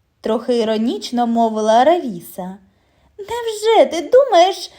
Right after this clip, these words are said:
що такого бойового огира, як Бругу, вдасться замаскувати під тяглову шкапу?» «Хм,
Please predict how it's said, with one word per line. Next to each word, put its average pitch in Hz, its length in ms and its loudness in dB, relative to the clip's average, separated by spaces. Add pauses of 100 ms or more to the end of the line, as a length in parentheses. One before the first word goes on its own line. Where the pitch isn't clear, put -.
(180)
що - 260 -2
такого 427 560 2
бойового 370 960 2
огира, 339 500 2
як 294 300 2
Бругу, 370 600 -2 (380)
вдасться 381 720 -4
замаскувати 381 1040 -2
під 359 380 -6
тяглову 403 800 0
шкапу?» 247 1120 -4 (540)
«Хм, 226 760 -2